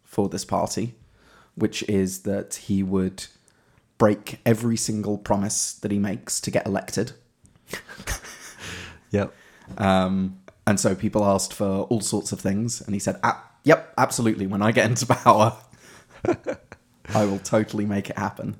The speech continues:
Speaker 2: Oh,
Speaker 1: Like,
Speaker 2: that's great.
Speaker 1: um, he wanted to
Speaker 2: Is this a direct, um, shot at Trump or no?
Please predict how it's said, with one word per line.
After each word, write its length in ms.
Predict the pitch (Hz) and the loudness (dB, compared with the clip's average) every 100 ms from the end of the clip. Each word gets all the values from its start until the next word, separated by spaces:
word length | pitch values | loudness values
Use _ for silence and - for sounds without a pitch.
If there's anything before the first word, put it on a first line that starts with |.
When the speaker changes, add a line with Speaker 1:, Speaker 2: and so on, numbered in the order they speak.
| - | -6
Speaker 2:
Oh, 200 | 107 101 | -4 -4
Speaker 1:
Like, 80 | 95 | -6
Speaker 2:
that's 140 | - | -10
great. 340 | - 95 98 - _ _ _ - | -6 -4 -4 -8 _ _ _ 0
Speaker 1:
um, 500 | 98 98 95 95 98 | 2 2 0 -2 -2
he 80 | 107 | 2
wanted 420 | 107 104 107 95 | 4 2 -2 -4
to 280 | - 104 98 | -2 0 0
Speaker 2:
Is 120 | 101 | 0
this 160 | 98 - | 0 0
a 80 | 113 | -2
direct, 680 | 110 110 110 - - - - - _ _ _ _ _ | -2 -2 -2 -4 -12 -16 -18 -20 _ _ _ _ _
um, 460 | 98 95 92 90 92 113 | -6 -4 -4 -8 -12 -16
shot 260 | - - 110 | -6 -2 0
at 140 | 87 | -2
Trump 320 | - 117 151 - | -4 -6 -4 -4
or 100 | 95 | -4
no? 300 | 87 - | -4 -8